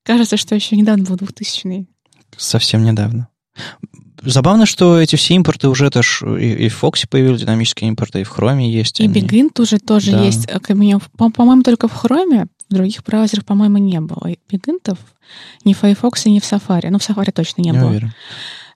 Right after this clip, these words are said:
Speaker 2: То есть
Speaker 1: Да.
Speaker 2: они, этот две тысячи двадцать срез, это просто, ну, срез, фактической ситуации,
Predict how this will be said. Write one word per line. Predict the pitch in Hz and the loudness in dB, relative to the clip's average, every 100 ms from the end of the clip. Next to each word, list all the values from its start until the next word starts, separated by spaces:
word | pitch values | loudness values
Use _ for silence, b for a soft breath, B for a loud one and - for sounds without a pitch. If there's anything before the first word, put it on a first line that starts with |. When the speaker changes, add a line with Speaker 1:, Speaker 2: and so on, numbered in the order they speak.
| - | -4
Speaker 2:
То | 202 | 0
есть | 202 | 2
Speaker 1:
Да. | 131 | 4
Speaker 2:
они, | 160 - - 110 - | 2 0 -10 -10 -2
этот | 131 127 | -2 0
две | 123 | 0
тысячи | - 139 127 | 0 0 2
двадцать | 143 190 - | 0 0 -2
срез, | - 127 175 139 | 0 0 0 0
это | - | -2
просто, | 123 127 - | 0 0 0
ну, | 107 113 107 _ _ _ _ _ _ - | 0 -2 -4 _ _ _ _ _ _ -8
срез, | - 104 131 - - _ _ _ _ _ | -2 0 2 0 -6 _ _ _ _ _
фактической | - 110 123 - - | -6 -4 -4 -4 -4
ситуации, | - - 107 135 - 120 110 | -4 -2 -2 0 -2 -4 -6